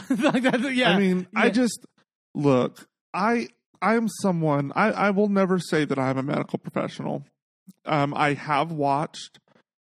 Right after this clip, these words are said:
Speaker 2: all fifteen seasons of, uh, E R
Speaker 1: <laughs>
Speaker 2: and all nineteen seasons of, uh, Grey's Anatomy, um, and I will be sat for season twenty. Um,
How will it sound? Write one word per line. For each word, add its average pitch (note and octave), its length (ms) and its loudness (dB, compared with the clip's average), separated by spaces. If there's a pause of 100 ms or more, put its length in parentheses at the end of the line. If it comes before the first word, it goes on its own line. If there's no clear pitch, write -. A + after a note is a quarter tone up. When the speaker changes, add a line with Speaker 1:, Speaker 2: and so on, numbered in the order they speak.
(140)
Speaker 2:
all B2+ 180 2
fifteen D#3 500 -2
seasons D3+ 680 -6
of, C#3 500 0
uh, C#3 280 -4
E D3 160 -4
R C3+ 360 -2 (120)
Speaker 1:
<laughs> - 680 -4
Speaker 2:
and C3 500 -2
all C#3+ 300 0
nineteen C#3+ 560 -4
seasons C#3 640 -6
of, C3 880 -2
uh, C3+ 260 -4
Grey's C3 300 -2
Anatomy, D3 480 -4 (300)
um, C3 280 -2
and B2+ 160 -4
I B2 140 0
will C3 240 0
be C#3 200 -6 (140)
sat D#3+ 380 -6 (180)
for E3+ 140 -4
season D#3+ 400 -8
twenty. E3 320 -6 (720)
Um, E3+ 600 0